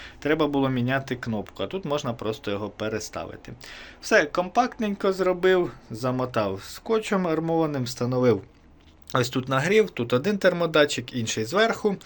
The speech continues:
І, в принципі, все у нас працює, як потрібно.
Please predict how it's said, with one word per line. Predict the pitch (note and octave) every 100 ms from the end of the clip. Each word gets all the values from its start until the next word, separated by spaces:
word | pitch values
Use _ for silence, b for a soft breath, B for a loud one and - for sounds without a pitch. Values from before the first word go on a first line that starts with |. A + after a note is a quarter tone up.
| B B B B B -
І, | G2
в | G2+
принципі, | - D#3 E3+ D3 -
все | B2 - B2+ C#3+
у | C3
нас | A2+ A2+ A#2+
працює, | - A2+ B2 B2 - G#3 G#3+ G3 -
як | A2+ B2+ C3
потрібно. | - A2+ - G#2 F2